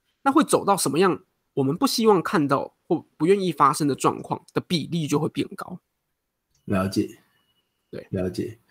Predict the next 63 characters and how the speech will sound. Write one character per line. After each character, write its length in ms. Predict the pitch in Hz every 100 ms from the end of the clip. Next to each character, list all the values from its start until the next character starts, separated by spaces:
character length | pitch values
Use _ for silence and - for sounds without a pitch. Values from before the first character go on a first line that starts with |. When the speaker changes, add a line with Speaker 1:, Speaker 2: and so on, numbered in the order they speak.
| _
Speaker 2:
所 160 | - 180
以 240 | 185 131 - - _
玩 240 | 139 151 170
交 180 | 214
友 100 | 196
软 220 | 127 110 135
体 320 | 139 90 - _ _ _ _ _
啊， 220 | 92 104
第 200 | 101 147
一 40 | 151
个 300 | 139 101 -
男 220 | 113 131
女 120 | 156 113
来 160 | 95
说， 180 | 98 113
反 160 | 98 101
正 200 | 135 104
男 180 | 107
生 200 | 117 127
就 120 | 123 120
是 120 | 120
有 80 | 98
这 100 | 107
个 80 |
本 280 | 101 80 67
能。 80 | 67 - _ - - _ _ -
第 160 | 202
二 80 | 180
个， 160 | 135 95
你 160 | 107
又， 160 | 131 147
你 100 | 120
会 160 | 139 170
遇 120 | 175
到 140 | 156 143
的 100 | 123
又 140 | 135
是 180 | 120 131
比 140 | 104
较 160 | 92 123
年 260 | 104 95 98
纪 180 | 110
大 260 | 98 110 82
的。 120 | -
当 140 | - 214
然 80 | 190
我 60 |
们 120 | 135
现 100 | 131
在， 220 | 190 185 -
你 100 | 120
现 120 | 170
在 60 | 185
讲 160 | 135
年 120 | 117
纪 60 | 123
大， 80 | 143
就 80 | 143
代 140 | 139
表 140 | 113 104
说 220 | 120 120
很 120 | 98
像， 160 | 139